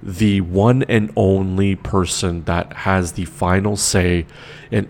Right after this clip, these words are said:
anything that goes along with the programming and the storylines of the company. What they put out on T V, the pay-per-views, anything to do with the matches and the booking, the writing, the,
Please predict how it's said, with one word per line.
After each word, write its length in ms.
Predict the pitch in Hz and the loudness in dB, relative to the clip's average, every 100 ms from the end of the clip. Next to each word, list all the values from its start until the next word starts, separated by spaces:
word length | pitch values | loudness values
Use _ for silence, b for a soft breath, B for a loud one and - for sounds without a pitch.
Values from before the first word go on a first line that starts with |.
| - | 2
anything 640 | 127 131 135 - 104 95 92 | 4 4 2 2 2 2 0
that 180 | 95 | -4
goes 320 | 87 95 95 98 | -2 0 0 0
along 560 | 92 90 90 92 95 - B B B B B | 0 2 2 0 -2 -10 B B B B B
with 280 | 104 101 - | 2 2 2
the 120 | 104 | -6
programming 760 | 90 - 110 101 101 98 98 80 | 0 6 6 6 4 2 2 -2
and 140 | 92 | -4
the 60 | 85 | -2
storylines 1080 | - - 110 104 104 95 85 85 87 87 - B B B | -2 4 6 6 4 2 0 0 -2 -4 -8 B B B
of 280 | 95 90 87 | -2 0 -2
the 80 | |
company. 640 | 95 - 92 85 87 90 - - b b | -2 0 -2 -2 -6 -8 -12 -20 b b
What 160 | 107 - | -4 0
they 100 | 107 | -2
put 240 | - 123 | 2 4
out 160 | 131 123 | 4 4
on 160 | 120 | 0
T 280 | - - 110 | -4 -2 -2
V, 400 | 95 98 101 104 - - - | -2 -2 -2 -4 -12 -20 -10
the 60 | - | -6
pay-per-views, 1000 | - 110 107 107 98 90 92 95 92 - B B B B B B | 2 4 4 4 0 0 -2 0 -2 -6 B B B B B B
anything 400 | 131 135 139 143 | 2 4 4 2
to 100 | 135 | -2
do 240 | - 117 110 | 0 4 4
with 200 | 98 - | 2 0
the 80 | |
matches 680 | 87 95 95 95 - 95 - | 0 2 2 0 -2 -2 -4
and 260 | - 98 90 | -6 -4 -4
the 60 | |
booking, 500 | 80 107 107 110 101 | -2 -2 0 0 -2
the 80 | 92 | -2
writing, 600 | 82 85 90 90 92 90 - B B B - - | -2 0 2 2 0 -4 -10 B B B -20 -12
the, 520 | 92 95 90 90 - | -4 -2 0 -2 -8